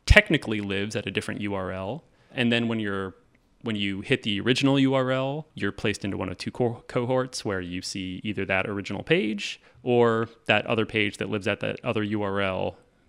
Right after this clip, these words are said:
gets swapped into the, the current U R L you're visiting, and,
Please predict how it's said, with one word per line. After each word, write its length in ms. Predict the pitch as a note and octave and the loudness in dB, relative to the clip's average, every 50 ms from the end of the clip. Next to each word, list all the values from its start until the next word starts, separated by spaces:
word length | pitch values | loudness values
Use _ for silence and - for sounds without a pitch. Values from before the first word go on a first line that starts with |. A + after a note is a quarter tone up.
| - - | -12 -6
gets 200 | - G2 - - | -6 -6 -4 0
swapped 300 | - G#2 F#2+ - - - | 0 0 0 0 -2 -4
into 260 | G2 F#2+ F#2+ - - | -4 -4 -6 -8 -8
the, 280 | - - - A#2 C3 C3 - - | -8 -8 -8 -8 -8 -12 -10 -4
the 80 | - B2+ | -4 -4
current 240 | - - G#2+ G#2 A2 | -2 -2 -4 -4 -4
U 140 | G#2+ G#2 G#2+ | -6 -6 -6
R 140 | G2 A2 A2 - | -6 -6 -8 -8
L 80 | - | -8
you're 140 | A#2 G#2 G#2 | -10 -10 -8
visiting, 460 | - A#2+ A#2 - - C2 - - - | -8 -8 -8 -8 -10 -10 -8 -8 -8
and, 340 | C#3 - G#2+ - - - | -8 -8 -8 -8 -10 -10